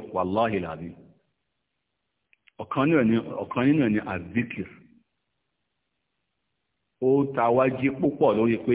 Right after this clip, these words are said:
ẹ máa rántí Ọlọ́run lórí ahọ́n yín. A gbà wá nínú ọ̀rọ̀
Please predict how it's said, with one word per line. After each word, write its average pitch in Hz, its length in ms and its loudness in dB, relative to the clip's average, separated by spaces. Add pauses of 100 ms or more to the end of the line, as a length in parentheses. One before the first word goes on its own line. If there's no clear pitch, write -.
ẹ 101 60 0
máa 104 240 -2
rántí 110 320 -6
Ọlọ́run 101 440 0
lórí 98 240 -2
ahọ́n 87 380 -6
yín. 92 220 -2 (1800)
A 120 140 2
gbà 104 220 0
wá 127 140 4
nínú 143 240 6
ọ̀rọ̀ 104 640 4